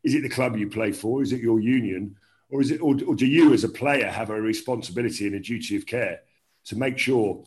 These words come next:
that you're in a good state? So the point I'm trying to make is that even in the early days, when, when, when we were sat down saying, "How many hours should we train a, a day?" You know, I have a duty of care as captain of my team and, and, and, and for myself to say to my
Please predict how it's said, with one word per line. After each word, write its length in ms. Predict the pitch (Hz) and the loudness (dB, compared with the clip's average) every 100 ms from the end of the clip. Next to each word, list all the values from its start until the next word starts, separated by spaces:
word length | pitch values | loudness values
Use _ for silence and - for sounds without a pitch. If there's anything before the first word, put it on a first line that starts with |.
| - | -8
that 140 | 117 | -2
you're 220 | 127 127 | 2 2
in 60 | 120 | 2
a 40 | |
good 220 | 113 135 - | 0 -4 -4
state? 400 | - 147 101 - | 0 2 2 0
So 340 | 131 123 104 - _ _ _ _ _ | 2 2 0 -8 _ _ _ _ _
the 60 | 147 | -6
point 260 | 135 156 | 0 0
I'm 80 | 123 | 0
trying 200 | 120 139 | -2 -2
to 60 | 110 | 0
make 340 | 135 120 - | -2 -2 -4
is 120 | 110 | -6
that 140 | 113 127 - - | -6 -6 -6 0
even 220 | 139 135 | 2 2
in 100 | 127 | 2
the 120 | 127 | 2
early 180 | 139 131 | 2 0
days, 360 | 113 104 90 | 0 -4 -4
when, 200 | 104 113 113 | -4 -4 -4
when, 100 | 127 117 110 | -6 -6 -4
when 160 | 123 | -4
we 100 | 120 | -2
were 80 | 113 | -2
sat 300 | - 127 123 | -2 -4 -4
down 380 | 127 117 101 101 - | -4 -2 -4 -10 -12
saying, 280 | - 113 104 | -6 -4 -4
"How 120 | 123 | -4
many 180 | 117 127 | 0 0
hours 240 | 117 104 | 0 -2
should 140 | - | -4
we 60 | 110 | -6
train 340 | - 131 113 | -2 0 0
a, 220 | 104 92 - | -2 -8 -8
a 40 | |
day?" 480 | 127 127 90 90 98 _ _ _ - | 0 0 0 -6 -10 _ _ _ -8
You 80 | 113 | -6
know, 140 | 98 | -4
I 140 | 135 135 | 0 2
have 180 | 120 113 | 2 -2
a 40 | |
duty 340 | 117 131 - | -2 -2 -2
of 100 | 117 | -4
care 300 | - 127 113 | -2 0 0
as 100 | 104 | -2
captain 360 | - 123 - 104 | -4 -8 -6 -8
of 40 | |
my 140 | 104 104 | -6 -6
team 440 | - 151 107 95 | -2 0 0 -2
and, 160 | 107 104 | -6 -10
and, 220 | 113 101 101 | -10 -10 -10
and, 200 | 104 107 | -14 -14
and 160 | 107 101 | -14 -14
for 60 | 104 | -10
myself 520 | 101 - 151 101 - | -10 -2 0 0 -4
to 80 | 95 | -10
say 240 | 127 117 | -4 -4
to 100 | 113 | -2
my 220 | 110 107 | -6 -6